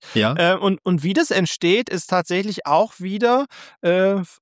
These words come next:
Speaker 2: f-, über unsere Trainer und Trainerinnen in aller Regel.
Speaker 1: Ja.
Speaker 2: Also das heißt, oder sagen wir mal zukünftige. Also das heißt, wie es meistens passiert, ist, dass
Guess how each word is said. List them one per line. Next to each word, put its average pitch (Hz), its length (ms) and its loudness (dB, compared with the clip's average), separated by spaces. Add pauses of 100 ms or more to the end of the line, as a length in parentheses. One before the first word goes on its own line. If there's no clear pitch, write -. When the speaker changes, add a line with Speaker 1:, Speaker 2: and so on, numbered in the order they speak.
Speaker 2:
f-, - 180 -20
über 220 320 2
unsere 190 500 -2
Trainer 170 500 2
und 165 120 -2
Trainerinnen 160 580 -2
in 127 160 -10
aller 123 300 -8
Regel. 120 320 -8
Speaker 1:
Ja. 113 80 4
Speaker 2:
Also 147 160 2
das 147 160 -4
heißt, 156 180 0
oder 143 180 -4
sagen 156 160 2
wir 160 40 2
mal 175 140 2
zukünftige. 175 720 0
Also 135 160 -6
das 151 180 -8
heißt, 156 200 -2
wie 170 60 -2
es 151 120 -6
meistens 185 480 -2
passiert, 196 460 -2
ist, 170 200 -6
dass 156 160 -2